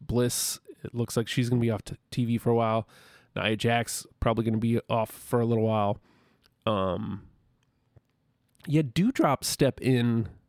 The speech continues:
and have a match with Charlotte. And Doudrop, <laughs> I hate the name, but it's growing on me. Uh, God, I love that theme. Oh, it's so stupid, but I love the theme.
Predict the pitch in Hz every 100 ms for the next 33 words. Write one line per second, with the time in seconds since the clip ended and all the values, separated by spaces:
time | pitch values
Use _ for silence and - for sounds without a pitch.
0 | _ - 117 110 117 110 107 101 95 -
1 | - 107 - - 113 107 85 82 - -
2 | _ _ _ _ _ _ _ _ _ -
3 | 113 110 104 101 101 101 - - _ _
4 | _ _ _ _ _ _ _ _ _ -
5 | 120 156 160 139 120 _ - - - -
6 | 135 - - 131 - _ _ - _ _
7 | - - 196 - 110 110 104 104 - _
8 | 110 110 - 156 113 104 90 82 82 78
9 | - - - _ _ 104 92 90 - -
10 | - 90 85 - - - - 92 - -
11 | - _ _ _ _ _ _ _ _ -
12 | 120 - - - - - - 92 - 98
13 | 98 95 - 110 - 92 85 -